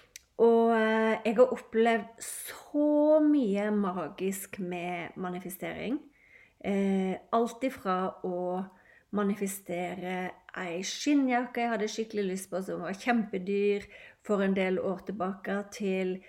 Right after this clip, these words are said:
pengesummer, til, altså, mange ting. Så for meg er ikke det noe, det, altså, jeg er ikke i tvil engang om at manifestering virker, og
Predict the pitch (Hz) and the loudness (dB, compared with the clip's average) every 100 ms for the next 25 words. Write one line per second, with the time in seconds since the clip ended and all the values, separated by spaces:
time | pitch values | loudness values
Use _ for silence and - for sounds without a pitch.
0 | - _ - 269 254 220 196 180 190 - | -20 _ -8 -2 0 2 0 0 -4 -4
1 | 220 202 202 196 208 208 220 220 - 208 | -2 0 0 -2 -2 -2 -4 -6 -8 -4
2 | 190 185 - 196 208 226 247 240 185 180 | -2 -4 -4 -4 0 2 2 2 0 -4
3 | 180 175 151 190 - - - - - 220 | -6 -6 -6 -10 -14 -20 -20 -8 -4 2
4 | 254 233 208 226 220 208 196 196 185 185 | 4 4 2 0 -2 -2 -2 0 0 -2
5 | 185 185 175 - 190 202 - _ 220 233 | -2 -4 -6 -6 -2 -2 -4 _ -4 0
6 | 220 214 208 - 196 185 165 156 170 165 | 0 0 -4 -8 -4 -4 -4 -6 -6 -4
7 | 220 226 185 185 185 190 185 185 190 185 | -2 -2 -2 -4 -6 -6 -6 -6 -6 -8
8 | - 175 175 180 185 - - - 185 269 | -6 -6 -6 -6 -8 -10 -14 -8 -4 -4
9 | 277 - - _ - 208 208 214 214 | -6 -18 -20 _ -2 4 6 6 4